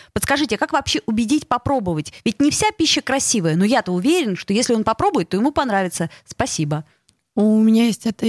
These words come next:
Speaker 2: ответ. Мне кажется, есть, есть история про привязанность.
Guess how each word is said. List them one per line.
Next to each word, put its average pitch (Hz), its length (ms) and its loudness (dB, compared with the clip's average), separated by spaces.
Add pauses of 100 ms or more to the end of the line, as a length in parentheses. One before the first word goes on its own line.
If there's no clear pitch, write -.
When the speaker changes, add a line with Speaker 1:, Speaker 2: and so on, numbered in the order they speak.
(120)
Speaker 2:
ответ. 269 400 -2
Мне 214 140 2
кажется, 226 320 -2
есть, - 240 -2
есть 220 400 0
история 233 320 2
про 214 240 -2
привязанность. 214 800 -2